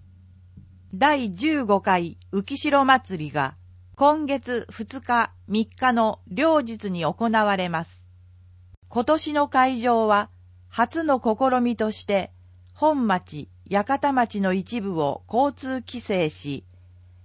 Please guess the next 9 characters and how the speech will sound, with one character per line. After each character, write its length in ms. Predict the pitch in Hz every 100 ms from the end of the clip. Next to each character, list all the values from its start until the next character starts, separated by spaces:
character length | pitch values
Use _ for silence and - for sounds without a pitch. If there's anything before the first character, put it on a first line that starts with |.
| -
三 160 | 208 254
原 320 | 269 302 302
城 380 | 285 277 262 254
跡 320 | - 208 156
歴 340 | 180 214 214 320
史 160 | 320
公 320 | - 294 262
園 260 | 208 180 160
を 220 | 147 147